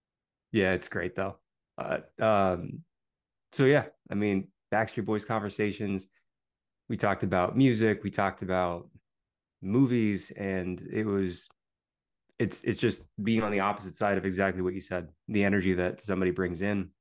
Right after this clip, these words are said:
uh, it, it went a long way for me there. But just as a general principle, it, it can go a long way to, to influence any situation, especially ones that could easily go the other direction and be extra stressful and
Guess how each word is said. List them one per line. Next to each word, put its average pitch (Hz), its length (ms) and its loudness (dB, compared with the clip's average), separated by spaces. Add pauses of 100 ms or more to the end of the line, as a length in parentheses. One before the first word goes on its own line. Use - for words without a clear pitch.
(720)
uh, 90 340 -4
it, 90 300 -4
it 107 80 -2
went 98 200 0
a 92 40 2
long 95 260 2
way 95 140 2
for 92 140 -8
me 90 160 -6
there. 98 420 -4 (580)
But 104 120 -2
just 90 180 -2 (500)
as 98 120 0
a 95 40 2
general 95 360 2
principle, 98 600 -4 (220)
it, 92 320 -2 (260)
it 95 200 0
can 107 100 0
go 98 200 4
a - 20 4
long 95 260 2
way 98 200 0
to, 95 320 -4 (1400)
to 123 140 2
influence 113 380 4
any 117 180 4
situation, 95 640 -2
especially 117 420 -2
ones 95 280 2
that 92 160 -4
could 90 120 -8
easily 92 360 -2
go 90 160 -2
the 90 140 -2
other 101 160 2
direction 85 480 -6
and 80 140 -10 (140)
be 87 160 -4
extra - 300 -4
stressful 85 600 -4
and 85 160 -8